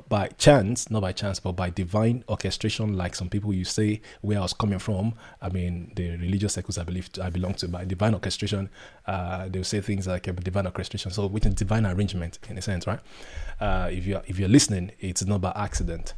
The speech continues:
And I also believe that is a word for the body of Christ. I, I don't know what God is doing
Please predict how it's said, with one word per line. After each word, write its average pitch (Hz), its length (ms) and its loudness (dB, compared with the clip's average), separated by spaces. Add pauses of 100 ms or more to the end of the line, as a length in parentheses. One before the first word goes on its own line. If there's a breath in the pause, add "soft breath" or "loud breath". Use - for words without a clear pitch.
(360 loud breath)
And 135 120 6
I 156 60 10
also 196 200 10
believe 147 260 8
that 113 160 6
is 101 120 2
a 101 60 6
word 110 320 4
for - 160 -2
the 92 100 0
body 98 320 0
of 92 120 -2
Christ. 95 320 -6
I, 107 160 -8
I 117 80 2
don't 139 160 6
know 127 80 6
what 113 280 4
God 110 200 4
is 92 160 2
doing 123 480 4